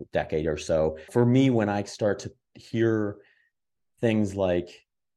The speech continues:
avoid seed oils or include this, avoid this, avoid that, if it's a potential input, I do want to know to some degree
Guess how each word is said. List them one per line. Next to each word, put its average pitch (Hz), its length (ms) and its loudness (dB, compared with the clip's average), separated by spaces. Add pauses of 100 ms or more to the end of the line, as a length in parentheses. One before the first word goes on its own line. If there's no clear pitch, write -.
(360)
avoid 98 640 0
seed 98 340 -6
oils 92 580 0
or 80 320 -6
include 95 640 -2
this, 90 440 0
avoid 92 380 0
this, 92 180 -2
avoid 87 260 -2
that, 101 240 0 (220)
if 110 120 -6
it's 151 140 2
a 127 140 0 (180)
potential 113 500 -4
input, 107 580 0 (540)
I 101 80 0
do 113 180 0
want 147 220 -2
to 85 40 -4
know 87 540 -2 (400)
to - 80 -12
some 98 240 0
degree 87 560 0